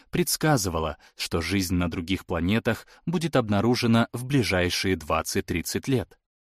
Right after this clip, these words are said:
Конечно, она имела в виду микроорганизмы или их внеземные аналоги,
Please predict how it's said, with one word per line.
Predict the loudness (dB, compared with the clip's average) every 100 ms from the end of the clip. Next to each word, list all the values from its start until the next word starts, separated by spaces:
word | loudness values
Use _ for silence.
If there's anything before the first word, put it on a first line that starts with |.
| _ _ _ _ _
Конечно, | -4 0 2 2 2 2 2
она | 2 2 4
имела | 4 6 4 2
в |
виду | 0 2 4 4 6
микроорганизмы | 4 4 4 4 4 2 4 2 6 6
или | 6 4 2
их | 2 0 -4 0
внеземные | 2 2 2 2 2 0 0
аналоги, | 0 4 4 2 -2 -8